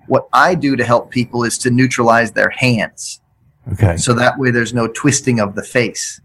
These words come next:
Speaker 1: I don't work with stroking motion nearly as much as I do things that aim the face and keep it where it needs to be within that stroke, because I know that we all wanna make putts.
Speaker 2: Mm-hmm.
Speaker 1: So we have to have it.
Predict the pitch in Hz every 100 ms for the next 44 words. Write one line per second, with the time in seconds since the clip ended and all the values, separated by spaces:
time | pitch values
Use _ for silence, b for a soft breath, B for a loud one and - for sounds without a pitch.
0 | - 127 147 147 143 139 120 - - 139
1 | 143 139 127 120 120 139 143 151 143 127
2 | 117 131 143 135 127 120 123 156 - -
3 | - _ _ _ - 120 117 113 110 135
4 | 139 - 131 135 123 113 123 - 123 127
5 | 131 127 123 120 - - 127 143 156 -
6 | - 113 107 - - 127 127 127 - 120
7 | 117 - 107 - 110 104 120 113 107 107
8 | 123 110 104 - - 101 - - 123 -
9 | 117 110 107 110 110 151 123 113 110 110
10 | 117 117 113 107 110 107 107 107 - _
11 | - - - - - _ _ _ 107 101
12 | 78 90 - - _ - 117 107 98 -
13 | 127 - 117 139 143 -